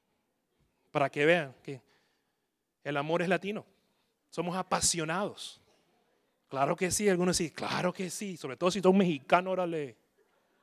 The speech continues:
Claro que sí. Así, ajá, un amén. <laughs> El número,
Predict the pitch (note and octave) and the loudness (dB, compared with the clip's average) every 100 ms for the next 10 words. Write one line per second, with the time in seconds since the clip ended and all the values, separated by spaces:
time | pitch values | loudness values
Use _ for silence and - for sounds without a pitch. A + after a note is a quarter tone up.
0 | _ _ E3 F3+ F#3+ F#3 - F3 E3 D3 | _ _ 4 4 4 -2 -2 0 -2 -4
1 | _ _ _ _ _ _ _ _ _ _ | _ _ _ _ _ _ _ _ _ _
2 | _ _ _ _ - A#2+ A#2 - C#3 B2+ | _ _ _ _ -2 0 0 -2 0 0
3 | B2 D#3 F#3+ D3 C#3+ D3+ C#3 D3 A3+ G#3+ | 4 6 6 4 2 4 4 8 8 6
4 | - A#3 - - _ _ _ _ _ _ | 6 4 4 -6 _ _ _ _ _ _
5 | _ _ _ _ _ _ _ _ _ _ | _ _ _ _ _ _ _ _ _ _
6 | _ _ _ _ _ _ _ _ _ _ | _ _ _ _ _ _ _ _ _ _
7 | C3+ D3 F3 F#3 F3+ | -10 -4 4 6 6